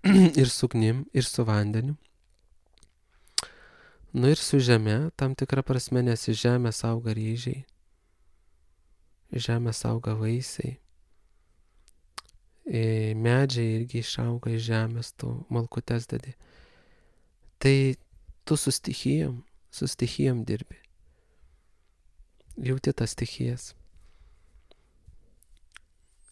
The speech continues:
Ir kai tu sveikini pusdievius, pasaulio kryptis, viskas jaučiasi. Viskas jau.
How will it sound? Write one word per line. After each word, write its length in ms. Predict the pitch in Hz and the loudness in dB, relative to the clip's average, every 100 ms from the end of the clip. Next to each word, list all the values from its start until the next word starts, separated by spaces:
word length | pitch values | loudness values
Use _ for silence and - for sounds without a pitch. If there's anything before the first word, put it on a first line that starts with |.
| _ | _
Ir 140 | 120 | -4
kai 120 | - 123 | -2 -2
tu 120 | 120 | -2
sveikini 500 | - 127 - 123 117 | 2 2 2 -2 -2
pusdievius, 600 | - 120 120 117 117 - | 0 0 0 -2 -2 -4
pasaulio 480 | 113 - 117 117 113 | -6 -2 0 0 -2
kryptis, 720 | - 113 - 123 117 - - _ _ _ _ _ - | -4 -8 -6 -4 -4 -8 -16 _ _ _ _ _ -6
viskas 460 | 123 - - 160 147 | -4 -2 -2 -2 0
jaučiasi. 520 | 147 - 117 - - _ _ _ _ _ _ _ _ | -2 -4 -10 -10 -14 _ _ _ _ _ _ _ _
Viskas 460 | 120 131 - 120 | -6 -4 -4 -6
jau. 120 | - | -4